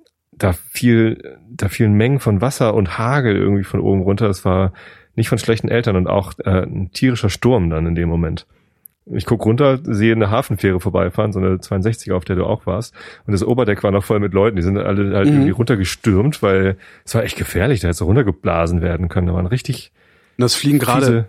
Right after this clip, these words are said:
Speaker 2: es fliegt gerade, du, über Twitter fliegt gerade so ein Foto von, äh, einem,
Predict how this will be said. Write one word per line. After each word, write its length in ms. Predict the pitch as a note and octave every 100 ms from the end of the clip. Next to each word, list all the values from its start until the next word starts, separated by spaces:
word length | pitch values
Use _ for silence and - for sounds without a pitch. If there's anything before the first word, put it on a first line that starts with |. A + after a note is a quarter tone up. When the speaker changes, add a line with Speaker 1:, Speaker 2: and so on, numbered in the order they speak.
| _
Speaker 2:
es 140 | A2+ -
fliegt 220 | - B2+
gerade, 300 | - B2+ C3
du, 120 | A#2+ B2
über 220 | A#2+ A#2
Twitter 320 | - D#3+ C#3
fliegt 260 | - A2+ -
gerade 220 | A2+ A2
so 100 | A2+
ein 100 | G#2+
Foto 360 | - D3+ D#3
von, 340 | G2+ A2 G#2+ G#2+
äh, 40 |
einem, 240 | F#2+ G#2